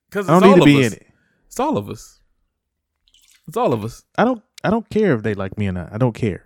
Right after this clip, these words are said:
Speaker 1: Okay. So let Phil know you don't like him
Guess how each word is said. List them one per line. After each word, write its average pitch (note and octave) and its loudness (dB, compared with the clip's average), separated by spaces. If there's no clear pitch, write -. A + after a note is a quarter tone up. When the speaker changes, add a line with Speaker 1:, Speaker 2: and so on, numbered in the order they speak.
Speaker 1:
Okay. A3 -14
So D3+ -2
let E3 -2
Phil A3 4
know G#3+ -2
you G#3+ -4
don't A3 -2
like C3 -4
him F3 -10